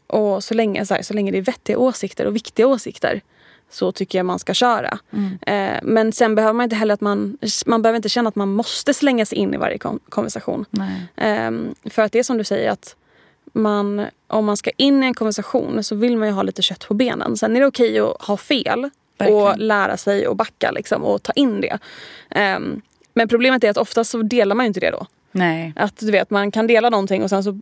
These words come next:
Speaker 1: plockar man bort den storyn.
Speaker 2: Verkligen.
Speaker 1: Ifall det,
Speaker 2: Och att
Speaker 1: istället
Speaker 2: man
Speaker 1: för att liksom, "Oj, hörni, hm, jag, jag insåg att det var inte alls rätt", liksom.
Speaker 2: Nej, men hundra procent. Och att, att, som du sa, att man i, genomgår ju olika tider i livet och man vill kunna titta tillbaka.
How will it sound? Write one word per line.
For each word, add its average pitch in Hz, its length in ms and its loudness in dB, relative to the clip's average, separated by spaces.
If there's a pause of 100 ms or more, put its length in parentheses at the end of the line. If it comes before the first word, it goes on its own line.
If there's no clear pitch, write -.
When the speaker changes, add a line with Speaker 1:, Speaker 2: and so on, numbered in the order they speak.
(120)
Speaker 1:
plockar 220 240 0
man 208 120 2
bort 233 200 -2
den 185 200 -2
storyn. - 440 -2 (640)
Speaker 2:
Verkligen. 302 200 2
Speaker 1:
Ifall 202 200 0
det, 277 320 2
Speaker 2:
Och - 160 2
att - 60 2
Speaker 1:
istället 254 300 2
Speaker 2:
man 247 80 -2
Speaker 1:
för 190 80 2
att - 120 0
liksom, 247 360 -2
"Oj, 240 220 4
hörni, 196 300 2 (140)
hm, 220 140 2 (180)
jag, 208 500 2
jag 214 240 2
insåg 196 320 -2
att 190 200 -2
det 208 80 0
var 196 120 0
inte 190 120 -2
alls - 240 -4
rätt", - 300 -8
liksom. - 320 -4 (360)
Speaker 2:
Nej, 277 100 2
men 285 120 2
hundra 277 300 0
procent. 269 420 -2
Och - 360 0
att, - 140 -4
att, - 280 -2
som 254 180 2
du 247 160 -4
sa, 233 240 0
att 196 140 -4 (300)
man 240 200 2
i, 240 220 -2
genomgår 214 520 0
ju 208 80 -4
olika 196 640 -2 (280)
tider 190 440 -2
i 190 80 -4
livet 196 560 -6
och - 160 -10
man 208 180 0
vill 196 100 -4
kunna 202 220 -2
titta - 220 -12
tillbaka. 233 920 -2